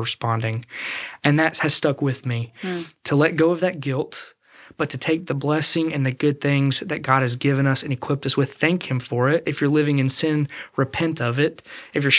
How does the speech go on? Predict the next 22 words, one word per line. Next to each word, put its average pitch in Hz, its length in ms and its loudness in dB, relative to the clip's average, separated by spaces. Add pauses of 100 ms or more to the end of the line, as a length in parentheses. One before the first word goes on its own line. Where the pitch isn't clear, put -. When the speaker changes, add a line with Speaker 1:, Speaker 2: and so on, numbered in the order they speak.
Speaker 1:
struggling 165 400 4
to 147 120 -2
repent 139 340 -2
of 143 140 0
it, 147 100 -6
tell 156 160 0
the 156 80 0
Lord 160 300 0
that. 123 220 -8 (120)
Let 151 140 -4
him 160 80 -4
know, 160 180 -2
"I 156 160 2
don't 190 160 -4
wanna 180 240 -2
repent. 123 440 -2 (100)
I'm 156 160 -2
Speaker 2:
Mm. - 100 -2
Speaker 1:
broken 160 380 2
and 190 100 -2
in 147 180 0
need," 127 380 0